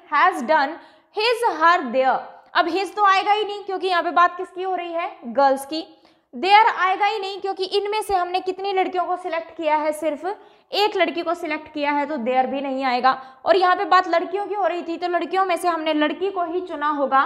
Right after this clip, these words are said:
तो that means कि यहाँ पे अगर मुझे पोजेशन दिखानी है तो वो पोजेशन क्या यूज़ होगी स्टूडेंट्स? हर यूज़ होगी, क्योंकि गर्ल्स में से हमने एक लड़की को चूज़ किया है।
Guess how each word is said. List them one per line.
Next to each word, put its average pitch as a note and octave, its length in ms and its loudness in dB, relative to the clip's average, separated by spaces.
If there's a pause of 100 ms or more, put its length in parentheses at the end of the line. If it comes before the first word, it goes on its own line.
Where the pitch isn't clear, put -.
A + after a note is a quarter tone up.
(320)
तो D4+ 60 -12
that D4 280 0
means D4 160 -8
कि D#4 80 -8
यहाँ C#4 220 -4
पे D#4+ 100 -4
अगर D4 140 -4
मुझे C#4 200 -6
पोजेशन C4 480 -6
दिखानी C4 360 -6
है A#3+ 140 -6
तो B3+ 80 -2
वो B3+ 100 -2
पोजेशन B3+ 500 -6
क्या C4+ 140 0
यूज़ C4 280 -4
होगी A#3 220 -6
स्टूडेंट्स? A#3+ 360 -8 (420)
हर E4+ 180 6
यूज़ A#3 380 -2 (180)
होगी, A3+ 260 -4
क्योंकि C4 260 -6
गर्ल्स D#4 340 2
में D#4+ 140 -2
से D4 120 -4
हमने C4 280 -4 (140)
एक C#4+ 120 -2
लड़की A3 320 -4
को A3 220 -2
चूज़ A3 400 -6 (540)
किया G3+ 240 0
है। G#3 240 2